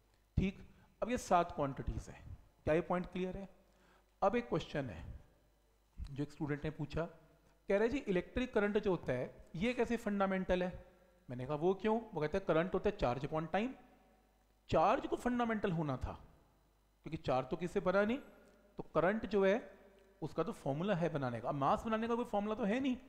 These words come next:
Mass तो मास ही है। Time तो time ही है, temperature तो temperature ही है, Current ठीक नहीं fit हो रहा, Point है।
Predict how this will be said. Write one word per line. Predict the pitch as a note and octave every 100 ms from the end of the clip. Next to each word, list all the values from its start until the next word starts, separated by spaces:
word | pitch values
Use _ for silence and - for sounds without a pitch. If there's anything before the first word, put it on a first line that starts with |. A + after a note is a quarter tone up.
| -
Mass | D3+ D#3 -
तो |
मास | F#3+ D#3 D#3+ G3
ही |
है। | C3+ F2+ - - -
Time | E3+ G#3+
तो | B3
time | G#3 G#3 A3+
ही | F#3+
है, | A2+ - - -
temperature | F3+ F3 G#3 A#3+
तो | B3+
temperature | B3 G#3+ G#3+ G#3+ A3
ही | F3+
है, | F#2 - - - - _ - -
Current | F3 B3+ D#4+
ठीक | - A3+ A3+
नहीं | G#3
fit | - - A2+
हो |
रहा, | F#2 C#2+ - - _ _ _ _ _ _ _ _ - - _
Point | C3 C3+
है। | D3+